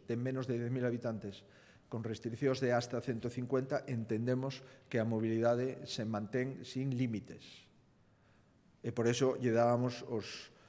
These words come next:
eh, facíamos un, unha, a cuestión xenérica dicindo se manteñen o resto de concellos galegos. Solamente señalamos que entran Santiago, Ames e Teo, Ourense, Barbadás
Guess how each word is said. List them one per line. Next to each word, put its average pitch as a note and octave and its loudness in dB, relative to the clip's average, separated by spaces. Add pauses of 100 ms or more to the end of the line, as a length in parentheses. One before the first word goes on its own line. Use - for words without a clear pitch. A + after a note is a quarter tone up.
(220)
eh, F2 -8
facíamos A#2+ -4
un, A#2+ -6 (640)
unha, B2+ 0
a - -2
cuestión C#3+ 0
xenérica C3+ 4
dicindo C#3+ 4 (160)
se - -4
manteñen D3 2
o A#2 -2
resto C#3+ 2
de C3 0
concellos A#2 -4
galegos. F2+ -8
Solamente D3+ 0
señalamos A2+ -2
que C3+ 8
entran G2 0 (240)
Santiago, B2+ 4
Ames B2+ 2
e C#3+ -2
Teo, F3 4
Ourense, B2+ 2
Barbadás A2+ 2